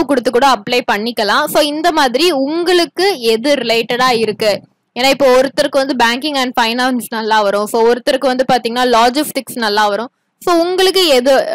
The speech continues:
ரெலவெண்டா இருக்கு, உங்களுக்கு எதோட சேலரி ரெலவெண்டா இருக்குங்கிறத பார்த்துட்டு இதுல நீங்க apply பண்ணிக்கோங்க. So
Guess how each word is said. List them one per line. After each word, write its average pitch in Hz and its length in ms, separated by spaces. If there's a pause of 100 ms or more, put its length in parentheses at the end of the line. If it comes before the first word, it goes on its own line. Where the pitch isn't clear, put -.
(140)
ரெலவெண்டா 247 460
இருக்கு, 214 180 (120)
உங்களுக்கு 294 420
எதோட 254 220 (140)
சேலரி 233 420
ரெலவெண்டா 226 500
இருக்குங்கிறத 226 480 (160)
பார்த்துட்டு 269 420 (100)
இதுல 277 200
நீங்க 226 180
apply 240 220 (100)
பண்ணிக்கோங்க. 208 420 (480)
So 320 60